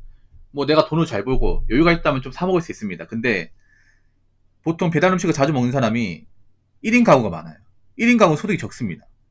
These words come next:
근데 그 일 인 가구분들이 여유가 없다 보니까 경기가 어려지면서 가장 이제 힘들어하는 분들이 일 인 가구분들이 많아요.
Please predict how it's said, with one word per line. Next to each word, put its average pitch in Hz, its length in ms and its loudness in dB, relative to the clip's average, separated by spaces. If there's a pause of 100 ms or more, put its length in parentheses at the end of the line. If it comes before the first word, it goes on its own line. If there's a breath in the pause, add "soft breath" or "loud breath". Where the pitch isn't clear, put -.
(200)
근데 127 160 -8
그 123 80 -4
일 185 140 -2
인 208 80 0
가구분들이 131 720 0 (680)
여유가 156 260 6
없다 151 240 2
보니까 98 420 -8 (1400)
경기가 185 320 4
어려지면서 156 400 4
가장 120 240 0
이제 110 160 -2
힘들어하는 196 400 2
분들이 123 180 -6
일 175 60 -4
인 190 80 -6
가구분들이 131 280 -2
많아요. 85 400 -8